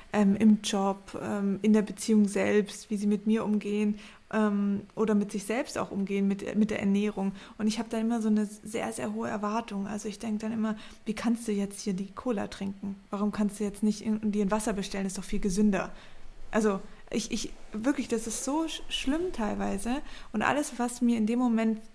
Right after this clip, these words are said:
gesagt wird, ist, dass ich unzufrieden mit mir selbst bin. Also ich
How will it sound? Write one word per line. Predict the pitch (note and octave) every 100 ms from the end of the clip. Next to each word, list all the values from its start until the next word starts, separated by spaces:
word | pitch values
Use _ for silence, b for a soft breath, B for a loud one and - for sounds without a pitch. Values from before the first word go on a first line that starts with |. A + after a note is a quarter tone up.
| -
gesagt | A3 A3 D4 - -
wird, | G3 G3
ist, | G#3+
dass | G#3+ G#3
ich | G#3+ -
unzufrieden | B3+ B3+ B3 - A3+ G#3+
mit | G#3+
mir | G#3
selbst | G#3 G#3+ G#3+ -
bin. | G3 G3 B B B
Also | G#3 G#3
ich | G#3+